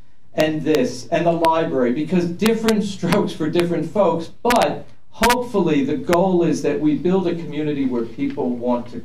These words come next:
come. We have to get the population up. Getting the population up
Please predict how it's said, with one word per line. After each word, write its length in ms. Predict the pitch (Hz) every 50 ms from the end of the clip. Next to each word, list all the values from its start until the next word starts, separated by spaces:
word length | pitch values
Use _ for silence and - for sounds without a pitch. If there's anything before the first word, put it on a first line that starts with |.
| - -
come. 420 | 120 117 110 95 90 87 - - - - - -
We 180 | 156 175 175 175
have 460 | 170 - 202 202 202 196 196 - -
to 80 | 185 175
get 280 | - 160 156 151 - -
the 80 | 123
population 1000 | 120 - 143 131 - - 143 135 127 123 120 120 117 - - 120 113 107 107 113
up. 300 | 113 107 - - - - - - - - - - - - - - - - - - - - - - - - - -
Getting 260 | - 175 208 247 254
the 100 | 247 220
population 720 | - 190 196 180 175 185 170 170 170 175 175 170 175 165 156
up 280 | 151 143 - - -